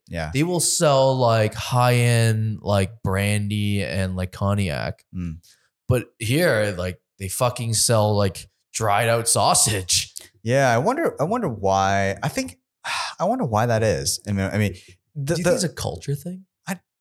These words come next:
Speaker 1: of course, but I
Speaker 2: Yeah.
Speaker 1: also think that, uh, also the seven elevens that are being run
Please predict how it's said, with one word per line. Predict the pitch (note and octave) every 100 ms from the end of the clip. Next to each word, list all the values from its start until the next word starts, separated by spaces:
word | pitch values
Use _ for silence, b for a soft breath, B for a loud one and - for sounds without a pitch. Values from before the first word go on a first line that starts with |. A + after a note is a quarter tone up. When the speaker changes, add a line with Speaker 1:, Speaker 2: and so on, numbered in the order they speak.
| _ _ -
Speaker 1:
of | -
course, | G3+ F2+ C3 -
but | - - C3
I |
Speaker 2:
Yeah. | C#3
Speaker 1:
also | F3
think | F3 E3 D3+
that, | C#3 -
uh, |
also | C3 E3+ F3+ C3 A2 - B B -
the |
seven | B2+ G3 G3
elevens | A2+ A2+ G#2 F#2+
that | G2
are | F#2
being | F#2 G2 F2
run | E2+ F2+ F2 E2